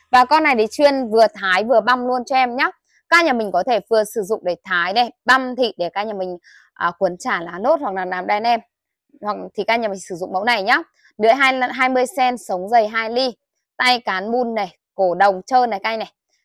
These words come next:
Con này thì sẽ là hai trăm nghìn đồng. Nhưng mà em giảm giá luôn cho các nhà mình ở video này chỉ còn một trăm năm mươi nghìn đồng một con thôi. Còn bác nào, anh nào mà thích cái dòng dao mà hơi nhọn một chút thì các anh sử dụng sang mẫu này nhá. Con này là em làm cho bác khách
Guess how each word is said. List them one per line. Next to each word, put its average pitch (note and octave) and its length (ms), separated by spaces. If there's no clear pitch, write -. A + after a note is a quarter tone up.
Con C#4 140
này C4+ 140
thì G#3+ 140
sẽ G#3 160
là A#3 200
hai A#3+ 300
trăm A#3 220
nghìn G3 100
đồng. G3+ 160
Nhưng E4 200
mà C#4 100
em C4+ 340
giảm A3+ 320
giá F#3 200
luôn B3 240
cho C#4+ 160
các C4+ 120
nhà B3 100
mình G#3 160
ở F3+ 140
video A3 340
này G#3 200
chỉ - 200
còn F#3+ 220
một G3 140
trăm A3 260
năm A3+ 140
mươi A3 80
nghìn F#3 80
đồng F#3 100
một F#3+ 140
con A#3 200
thôi. B3 180
Còn A3 160
bác D4 120
nào, D4 140
anh C4 160
nào A3+ 200
mà G3+ 180
thích D#4 200
cái F#3+ 200
dòng G#3+ 300
dao A#3 260
mà F#3+ 320
hơi C#4 240
nhọn A#3 280
một G3+ 140
chút E4 220
thì B3+ 100
các A3 60
anh A3 100
sử G#3+ 140
dụng F#3 240
sang G#3+ 140
mẫu G3+ 120
này A3 180
nhá. B3 200
Con C#4+ 140
này C4 140
là G#3 80
em A#3+ 180
làm G#3+ 240
cho A3+ 120
bác C4 160
khách D#4+ 180